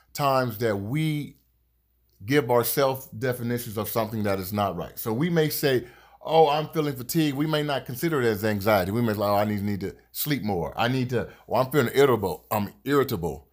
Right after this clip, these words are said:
So we may feel like, "Oh, I just, this person just kinda rubbed me the wrong way." But we're not addressing or identifying what these real symptoms are and what they're related to. They're related to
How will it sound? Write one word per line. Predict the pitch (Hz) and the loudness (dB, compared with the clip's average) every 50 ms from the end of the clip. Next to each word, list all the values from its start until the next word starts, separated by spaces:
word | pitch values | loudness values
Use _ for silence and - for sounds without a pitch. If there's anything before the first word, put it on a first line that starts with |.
| _ _ _ | _ _ _
So | - - 131 | -4 -2 0
we | 127 143 156 | 0 0 2
may | 156 147 | 0 0
feel | 139 - 151 143 123 | 0 0 0 2 2
like, | 120 110 | 4 4
"Oh, | 131 135 | 4 4
I | 131 135 | 4 2
just, | 135 143 147 123 120 | 2 -2 -6 -8 -8
this | 147 147 | -8 -8
person | - - 151 139 127 131 127 | -4 -2 -2 -2 -2 -2 -6
just | 120 117 123 | -8 -8 -6
kinda | - 123 117 110 | -4 -2 -2 0
rubbed | 113 123 120 113 117 | 2 2 2 2 0
me | 117 | -2
the | 110 113 | -2 -2
wrong | 107 117 113 110 104 101 | 0 0 0 0 -2 -4
way." | 104 92 82 76 - - _ _ | -6 -6 -8 -10 -12 -18 _ _
But | 104 107 | -4 0
we're | 113 139 147 | 0 0 2
not | 147 156 156 151 123 | 4 4 4 4 2
addressing | 113 110 104 110 127 139 139 - - 131 123 120 - | 0 -4 0 2 2 2 2 0 -2 -2 -2 -2 -2
or | 95 101 | 0 0
identifying | 92 90 101 98 98 123 127 127 120 - - 117 113 110 104 98 | 0 0 -2 0 0 0 0 0 -2 -2 -2 0 0 0 -2 -2
what | 107 117 110 - | -2 -2 -2 -2
these | - 117 101 92 | -6 -8 -8 -8
real | 90 92 110 127 135 131 131 | -6 -2 2 2 2 2 2
symptoms | 127 - - 135 123 123 120 110 95 95 | 0 -2 -2 -2 -2 -4 -6 -6 -2 2
are | 113 113 107 95 92 92 87 - - - - - - | 4 4 6 4 4 2 -2 -4 -10 -18 -20 -14 -8
and | 98 101 | -6 -2
what | 104 120 113 113 | 0 0 0 0
they're | - 117 107 | 0 -2 -2
related | 104 104 101 107 107 101 98 90 - - | 0 -2 0 0 0 0 -2 -4 -6 -4
to. | - 160 165 127 - - - _ _ _ - - | 0 0 0 0 0 -4 -10 _ _ _ -6 -2
They're | 110 110 | 0 0
related | 107 110 107 117 120 123 123 123 123 | 2 2 4 4 4 4 4 0 -2
to | - - 110 104 107 107 104 | -4 -2 0 0 -2 -2 -6